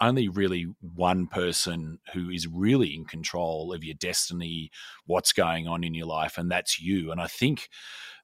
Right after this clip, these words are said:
the outdoors and being out there and doing some solo bushwalks or just even skiing on your own or even riding your bike on your own,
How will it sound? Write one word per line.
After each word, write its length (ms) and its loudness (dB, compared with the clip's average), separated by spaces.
the 260 2
outdoors 920 6
and 560 -2
being 640 2
out 200 4
there 200 0
and 160 -4
doing 240 -2
some 180 -2
solo 460 4
bushwalks 800 -4
or 120 -2
just 240 4
even 240 2
skiing 560 2
on 140 -4
your 180 -6
own 280 -6
or 260 4
even 240 0
riding 320 2
your 80 -8
bike 380 -2
on 100 -4
your 160 -6
own, 240 -6